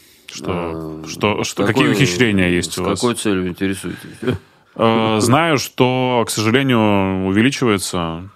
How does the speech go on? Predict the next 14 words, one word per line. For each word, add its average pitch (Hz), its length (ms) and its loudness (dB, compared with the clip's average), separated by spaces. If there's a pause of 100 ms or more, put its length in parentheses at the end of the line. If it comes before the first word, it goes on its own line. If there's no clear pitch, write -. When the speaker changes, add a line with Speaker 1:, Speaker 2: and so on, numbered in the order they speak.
Speaker 2:
Мгм. 85 340 -10
Speaker 1:
э, 87 60 -8
количество 95 380 -2
самоубийств 92 480 -4
в - 40 -10
нашей 92 180 -4
стране. 87 640 -8
Speaker 2:
Да, 85 220 -2
это - 260 -4
верно, 95 500 -4 (180)
да. - 360 -12 (420)
Speaker 1:
И 92 640 -4
хотелось 98 500 -2
бы 92 800 0